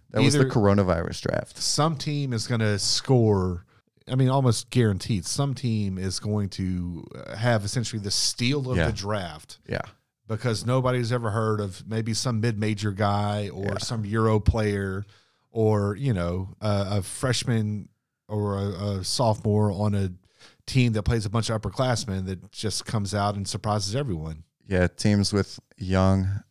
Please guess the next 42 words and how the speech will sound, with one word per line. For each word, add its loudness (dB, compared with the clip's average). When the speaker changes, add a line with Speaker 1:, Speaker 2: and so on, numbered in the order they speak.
Speaker 1:
management 2
in -2
place 2
that 2
are 4
more 2
in 2
touch 0
with -6
the 0
players 2
in 0
league, 0
they'll 2
probably 6
do -4
better 2
in 0
a -2
draft 0
like 0
this -4
than -4
guys -2
that 0
are 4
older 4
and 2
they're 2
used -2
to 0
just -4
watching -2
the 0
tournament 4
or -4
Speaker 2:
They'll 2
Speaker 1:
just 4
watching 4
players 4
on 2
tape 4